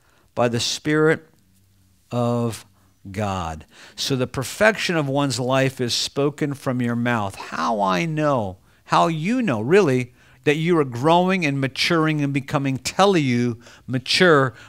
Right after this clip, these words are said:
or perfect, as King James says, is by what is spoken out of your mouth.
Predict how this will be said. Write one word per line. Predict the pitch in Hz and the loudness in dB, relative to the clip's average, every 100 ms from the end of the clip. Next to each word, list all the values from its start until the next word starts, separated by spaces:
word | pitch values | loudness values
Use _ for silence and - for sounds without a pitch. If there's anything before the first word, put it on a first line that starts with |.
| - | -4
or | 127 | -2
perfect, | - - 202 196 165 143 | -2 2 2 4 2 2
as | 139 131 | 0 0
King | - 151 143 | 0 -2 -2
James | 117 135 143 143 | -2 -2 -2 -2
says, | - 117 92 - - - - - _ _ _ _ _ _ _ _ _ _ _ _ _ _ - - | -2 -4 -4 -8 -10 -10 -14 -20 _ _ _ _ _ _ _ _ _ _ _ _ _ _ -12 0
is | 151 160 127 | 2 2 2
by | 127 120 104 98 95 _ _ _ _ _ _ _ _ _ _ _ | 2 2 2 -2 -8 _ _ _ _ _ _ _ _ _ _ _
what | 107 107 117 113 | -14 -4 -2 0
is | 110 | -2
spoken | - - 117 110 104 92 90 _ _ _ _ - | -2 -2 -4 -4 -8 -8 -14 _ _ _ _ -8
out | 104 98 | -6 -4
of | 92 | -6
your | 101 92 | -10 -10
mouth. | 87 87 82 73 - - | -8 -10 -10 -12 -16 -18